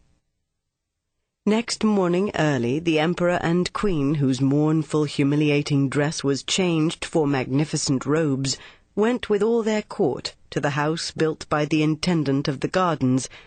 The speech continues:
where the emperor presented the princes Bahman and Perviz, and the princess Perizade, to their enraptured mother.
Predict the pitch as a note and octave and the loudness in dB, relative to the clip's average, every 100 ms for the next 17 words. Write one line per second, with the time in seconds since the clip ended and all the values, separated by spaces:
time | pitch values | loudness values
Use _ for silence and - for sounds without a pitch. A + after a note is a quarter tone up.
0 | _ _ - F#3+ F#3 G3 G3+ G3 F#3+ - | _ _ -2 0 2 2 2 2 0 2
1 | F#3 E3 E3+ F3 E3 D3 - E3 D#3+ D#3+ | 0 2 0 0 -2 -4 -2 -2 0 0
2 | D3 C#3 D#3 D3+ D3+ D#3 E3 D3 - D#3+ | -2 -2 -2 0 2 2 2 0 0 0
3 | D3 C#3+ D3+ D#3+ - - - _ F#3 F3+ | 0 0 0 0 -6 -14 -20 _ -4 -2
4 | - G#3 G3+ - F#3+ F#3+ - F3 E3 D#3+ | -2 -2 -2 0 -2 -2 -2 0 2 0
5 | G3 D3+ C#3 C#3 _ - F#3 D3+ C3+ C#3+ | 0 0 -2 -6 _ -8 -2 0 2 2
6 | D3 C#3+ D#3 - - D#3 E3 D#3+ C3 | 2 0 -2 -6 -4 -2 -2 -2 -2